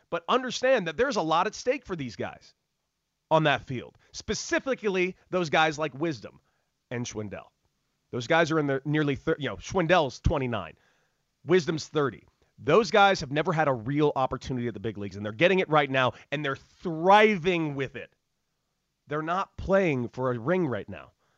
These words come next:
They are playing for their careers. And I think, honest to God, Chicago Cubs fans, you're some of the best fans in the world. It is on you to support them. I know that sounds ridiculous, but it's not.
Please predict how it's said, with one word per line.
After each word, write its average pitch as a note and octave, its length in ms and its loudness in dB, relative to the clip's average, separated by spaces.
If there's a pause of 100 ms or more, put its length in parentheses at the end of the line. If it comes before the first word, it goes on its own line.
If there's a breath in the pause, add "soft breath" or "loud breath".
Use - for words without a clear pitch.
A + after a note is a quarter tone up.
(140)
They A2+ 100 -4
are D3 120 0
playing C#3 440 -2
for B2+ 240 -4
their B2 180 0
careers. G#2+ 680 -6
And A#2+ 120 -4
I A#2+ 100 0
think, F3+ 240 -2 (320)
honest F#3 260 4
to G#3+ 60 -8
God, F#3+ 340 6
Chicago G3 360 2
Cubs F#3+ 260 -2
fans, A3+ 400 -2 (1300)
you're D#3+ 80 -10
some G#3+ 120 -6
of G#3+ 40 4
the F#3+ 40 0
best E3 260 0
fans E3+ 260 0
in C#3 80 -4
the A#2 60 -4
world. A#2 460 -2
It E3+ 140 0
is D3 120 -4 (100)
on D#3 320 2
you D#3 240 -6
to D#3+ 60 -4
support F3 500 -2
them. F2 120 -12 (1300)
I B2 80 0
know D#3+ 180 2
that F3+ 180 0
sounds E3 360 0
ridiculous, F3 640 -2
but D#3+ 100 2
it's D#3 160 -4
not. E3 380 0